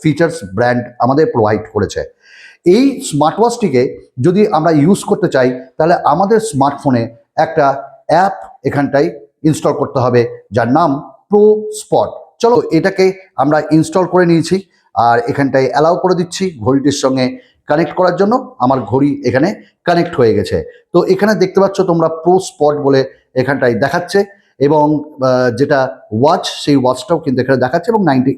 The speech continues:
এইট পার্সেন্ট এখানে আমার, আহ, ব্যাটারি রয়েছে। তো এখানে স্টেপস আমরা দেখতে পাবো, আমরা হার্ট রেট দেখতে পাবো, ডিস্টেন্স দেখতে পাবো, ক্যালোরিজ দেখতে পাবো, এসপিও টু, স্লিপ, সব কিছু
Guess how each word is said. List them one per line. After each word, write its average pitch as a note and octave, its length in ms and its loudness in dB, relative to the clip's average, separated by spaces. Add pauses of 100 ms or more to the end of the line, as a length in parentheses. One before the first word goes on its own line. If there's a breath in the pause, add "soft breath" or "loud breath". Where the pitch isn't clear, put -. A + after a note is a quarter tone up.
(100)
এইট E3 240 -2
পার্সেন্ট F#3 400 -2 (340 soft breath)
এখানে C#3+ 240 2
আমার, C3 260 2
আহ, - 800 -4
ব্যাটারি C3+ 360 0
রয়েছে। G#2+ 300 0 (480)
তো G3+ 60 4
এখানে G3+ 580 0
স্টেপস - 680 -4 (120)
আমরা E3 180 2
দেখতে D#3+ 260 0
পাবো, D#3 380 -2 (120)
আমরা C#3 300 2
হার্ট D#3 240 -2
রেট F3 220 2
দেখতে D#3+ 220 0
পাবো, D#3 220 2
ডিস্টেন্স D3+ 560 -2 (100)
দেখতে C#3+ 240 0
পাবো, C3+ 300 0 (320 loud breath)
ক্যালোরিজ F3+ 520 2
দেখতে D#3 240 -2
পাবো, D#3+ 360 0
এসপিও F3 440 2
টু, G3+ 240 2
স্লিপ, F3 440 -2 (400 soft breath)
সব B3 280 -4
কিছু G#3+ 280 2